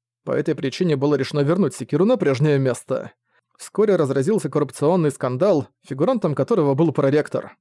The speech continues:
Люди из департамента правопорядка колонии арестовали его прямо в Академии. Бедолага до сих пор отбывает наказание в марсианской тюрьме. Три этих случая принесли гостинице «Секира» определённую популярность. С тех пор каждый новый проректор первым делом просил руководство гостиницы повернуть «Секиру» в другую сторону.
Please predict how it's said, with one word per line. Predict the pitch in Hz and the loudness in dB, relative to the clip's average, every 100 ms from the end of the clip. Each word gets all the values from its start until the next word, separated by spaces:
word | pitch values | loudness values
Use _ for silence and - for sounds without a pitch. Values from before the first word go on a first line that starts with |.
| _ _ _ - | _ _ _ -6
Люди | 131 127 139 | -2 0 2
из | 170 156 | 2 0
департамента | 190 160 139 147 160 147 | -2 0 0 0 0 0
правопорядка | 135 131 120 123 165 156 | 0 0 0 0 0 -2
колонии | 131 127 196 170 | 0 2 4 2
арестовали | 135 - 127 226 185 | 0 -4 -2 2 2
его | 147 | 2
прямо | 131 151 131 | 0 0 -2
в | |
Академии. | 123 120 208 170 147 135 _ _ _ | -2 0 2 2 2 0 _ _ _
Бедолага | 139 143 294 240 | -2 0 2 2
до | 185 | 0
сих | - - | -2 -4
пор | 233 | -2
отбывает | 220 139 135 135 | 0 0 2 0
наказание | 139 135 123 170 | 0 -2 0 2
в | 208 | 2
марсианской | 247 147 139 117 147 | 0 0 -2 -2 -2
тюрьме. | 143 131 123 - 123 - _ _ _ _ | 0 -2 -2 -6 -12 -20 _ _ _ _
Три | - 135 | -6 -2
этих | 151 156 135 | 0 -2 -4
случая | 143 175 - 143 | -2 -2 0 0
принесли | 135 135 - 214 | 0 -4 -4 -2
гостинице | 156 - 196 165 147 | -2 0 -2 0 -4
«Секира» | - 131 254 180 | -6 -4 0 2
определённую | 143 139 131 180 165 | 0 -2 0 2 2
популярность. | 143 135 147 190 - - - - _ _ _ _ _ | 0 0 2 2 0 -10 -18 -20 _ _ _ _ _
С | - | -6
тех | 139 135 | -4 -2
пор | - 269 | -2 -2
каждый | 240 214 165 | 0 0 2
новый | 196 165 | 2 2
проректор | 139 131 240 - 160 | 2 0 0 0 -2
первым | 208 240 151 | 2 2 2
делом | 131 208 143 | 2 2 2
просил | 131 127 269 | -2 0 0
руководство | 156 147 185 - 139 | 2 2 0 -2 -2
гостиницы | 131 - 247 - | -2 0 -2 -2
повернуть | 139 143 135 156 - | -2 0 2 0 -2
«Секиру» | 131 196 147 | -2 0 2
в | |
другую | 143 143 143 | 0 2 2
сторону. | - - 135 123 110 78 | 0 0 0 0 -4 -12